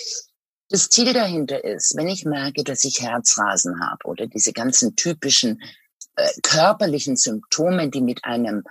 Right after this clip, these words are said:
einer Panikattacke, einem Angstschub einhergehen, so wie Herzrasen, Schwitzen, unruhig werden, hyperventilieren, nur noch kurzatmig im oberen Brustbereich zu atmen.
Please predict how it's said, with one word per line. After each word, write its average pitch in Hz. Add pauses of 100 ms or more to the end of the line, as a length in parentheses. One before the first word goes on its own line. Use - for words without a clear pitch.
(140)
einer 113
Panikattacke, -
einem 117
Angstschub -
einhergehen, 104
so -
wie - (300)
Herzrasen, 101
Schwitzen, -
unruhig 120
werden, 101
hyperventilieren, 110 (320)
nur 175
noch 147 (140)
kurzatmig 120
im 110
oberen 127
Brustbereich 120
zu -
atmen. 131